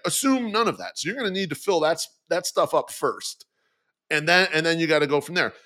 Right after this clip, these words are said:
Can it be salvaged? I think so. I think it can.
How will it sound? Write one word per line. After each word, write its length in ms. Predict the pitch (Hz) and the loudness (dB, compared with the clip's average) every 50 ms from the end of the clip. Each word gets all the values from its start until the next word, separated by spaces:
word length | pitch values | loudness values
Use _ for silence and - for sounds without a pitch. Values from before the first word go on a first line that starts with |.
| _ _ | _ _
Can 120 | - 226 254 | 0 0 2
it 80 | 254 | 2
be 80 | 262 254 | 2 0
salvaged? 520 | - - 240 247 254 254 269 220 175 - _ _ - | 0 2 2 2 2 2 -2 -6 -8 -10 _ _ 2
I 100 | - 214 | 4 4
think 160 | - 403 339 | 4 4 0
so. 320 | - - 160 151 165 - - | 0 2 2 2 2 4 4
I 100 | - 214 | 2 2
think 120 | 254 311 262 | 2 2 -2
it 100 | 196 - | -4 -2
can. 320 | - 233 214 165 139 - | 0 2 2 2 2 0